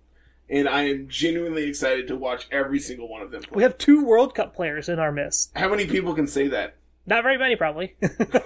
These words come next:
Speaker 1: <laughs>
Speaker 2: Like, Evan and, and Akeem are gonna come in guns blazing after World Cup, especially if it stays Series ten.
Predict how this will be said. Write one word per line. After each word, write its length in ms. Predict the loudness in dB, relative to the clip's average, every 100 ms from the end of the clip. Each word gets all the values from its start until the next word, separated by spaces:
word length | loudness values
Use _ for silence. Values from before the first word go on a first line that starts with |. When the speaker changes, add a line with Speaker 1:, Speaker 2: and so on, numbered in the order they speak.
| -6 -16
Speaker 1:
<laughs> 1000 | -6 -4 0 0 2 0 0 0 -2 2
Speaker 2:
Like, 300 | 4 4 4
Evan 300 | 4 4 2
and, 240 | 0 -2
and 220 | -2 0 0
Akeem 500 | 0 0 0 0 0
are 120 | 4
gonna 180 | 2 4
come 240 | 4 4
in 180 | 0 4
guns 320 | 4 4 2
blazing 380 | 4 4 4 0
after 240 | 0 0
World 320 | 2 2 2
Cup, 280 | 0 0 -2 -8 -20 -6
especially 480 | -4 4 4 6 2
if 80 | 2
it 60 |
stays 360 | 0 4 4 4
Series 300 | 2 2 0
ten. 360 | -2 -4 -4